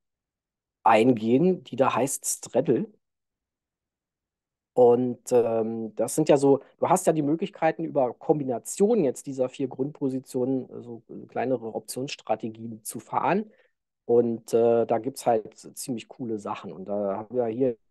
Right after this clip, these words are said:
äh, hab ich mal Wikipedia befragt, was ist denn eigentlich ein Strangle? Weil ich gerne so eine Grafik hier haben wollte.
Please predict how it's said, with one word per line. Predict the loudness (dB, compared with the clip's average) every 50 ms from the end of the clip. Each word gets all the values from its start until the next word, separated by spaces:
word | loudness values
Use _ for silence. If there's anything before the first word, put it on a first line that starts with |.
| _ _ _ _ _ _
äh, | -6 -6 -6 -6 _ _ _
hab | -10 -8
ich | -8 -4
mal | 0 0 0 0 0 -4
Wikipedia | -8 -14 -14 -10 -4 2 2 2
befragt, | 2 2 -4 -6 0 2 4 4 4 0 -4 _
was | -14 -14
ist | -14 -14 -12
denn | -8
eigentlich | -8 -8 -8 -8 -10 -14 -14
ein | -14 -14
Strangle? | -14 -14 -16 -6 -2 -2 0 2 2 2 0 -2 _ _ _ _ _ _ _ _ _ _ _ _ _
Weil | 0 0 0
ich | 0 -2 -4 _
gerne | 4 4 6 6 6 4
so | 4 4
eine | 4 4 2
Grafik | 0 2 2 2 4 4 2 -2 -6 -10
hier | -6 -6 -6 -4
haben | -2 -2 -2 -2 -2
wollte. | -2 -4 -2 0 -2 -2 -2 -4